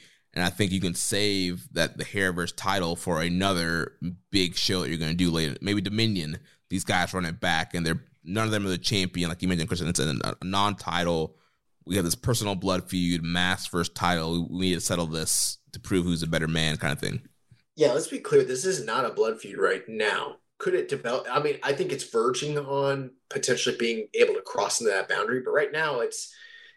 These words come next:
Speaker 2: it's more of a professional rivalry. Like, yes, there's person-, there's personal vendettas involved, but they're not, like, trying to kill each other. This is not like Suzuki Liger from a year or two ago where they're, like, trying to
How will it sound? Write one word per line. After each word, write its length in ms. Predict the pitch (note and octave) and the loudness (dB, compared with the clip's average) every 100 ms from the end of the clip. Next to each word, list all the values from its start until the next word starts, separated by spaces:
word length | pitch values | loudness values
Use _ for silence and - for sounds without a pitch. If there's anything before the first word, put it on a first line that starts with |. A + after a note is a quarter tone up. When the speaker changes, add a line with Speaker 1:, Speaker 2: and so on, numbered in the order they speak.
| _ | _
Speaker 2:
it's 220 | A#2+ A#2+ B2+ | 0 0 0
more 240 | C3+ A#2 | 0 2
of 80 | G2+ | 0
a 80 | - | -4
professional 880 | A#2 - - B2 - - A2 G#2 | -8 -4 2 2 2 0 2 0
rivalry. 680 | - G2+ A2+ G#2+ - - - _ - | 0 0 2 0 -2 -6 -12 _ -2
Like, 240 | G#2 G#2+ B2 | 0 0 0
yes, 220 | B2+ B2+ | 0 2
there's 200 | C3 - - | 0 -2 -2
person-, 640 | C#3+ C3 - C#3 B2+ A#2+ - A2+ | 2 2 2 0 -2 -4 -6 2
there's 220 | A#2+ - | 2 2
personal 400 | - E3 E3+ C3+ | 2 2 2 0
vendettas 520 | A2 F#2+ G#2+ C3 C3+ | -2 0 2 2 2
involved, 520 | G#2+ G2 G2 B2+ C3 - - - - - _ | -2 -2 2 2 0 -16 -20 -20 -20 -20 _
but 280 | - A2 - - _ _ _ _ | 4 4 2 -20 _ _ _ _
they're 240 | A#3 C#3+ C#3 | -2 0 0
not, 260 | C3+ - | -2 -4
like, 180 | G#2 G2 | -6 -4
trying 380 | - G#2 G2 F#2+ | 0 2 2 -2
to 100 | - - - | -4 -4 2
kill 200 | A2 F#2+ | 2 2
each 200 | F#2 E2 | -2 -4
other. 300 | E2 F2 - | 0 0 0
This 180 | B2 D3+ | 0 0
is 140 | B2+ | 0
not 280 | C3 B2+ - | 0 0 0
like 420 | A#2+ A2 G#2+ - - _ _ | -2 -2 -2 -10 -20 _ _
Suzuki 540 | - - C3 C3+ B2+ A2+ | -8 -2 2 2 0 0
Liger 440 | G#2 A2+ A2 G#2+ | 0 0 4 4
from 300 | G2 A2 G2 | 4 -2 -4
a 60 | G2 | -6
year 220 | G2 A2 | 0 2
or 60 | G#2 | 2
two 220 | F#2+ E2 | -2 -4
ago 280 | E2+ F#2+ G2 | -2 0 2
where 140 | G2+ | 2
they're, 220 | G2+ G2+ | 2 2
like, 180 | G2 - | 0 0
trying 360 | - A#2 G#2+ | 0 2 2
to 80 | F#2+ | 0